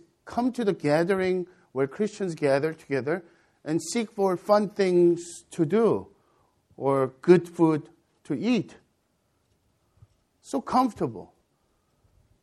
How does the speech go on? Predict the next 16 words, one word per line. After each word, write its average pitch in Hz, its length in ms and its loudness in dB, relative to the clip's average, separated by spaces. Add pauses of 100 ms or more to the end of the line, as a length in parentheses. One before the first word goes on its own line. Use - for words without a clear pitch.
(300)
And 160 140 -2
then 175 160 2
we 170 240 2
say, 156 640 0 (1200)
spiritual 233 600 -2
intensity 180 720 0
is 123 380 -8
a 147 140 -2
must 170 460 -2
in 135 180 -12
our 131 180 -2
culture. 131 600 -4 (1700)
And 156 180 -6
there 190 240 0
is 156 320 -4
a 143 260 -2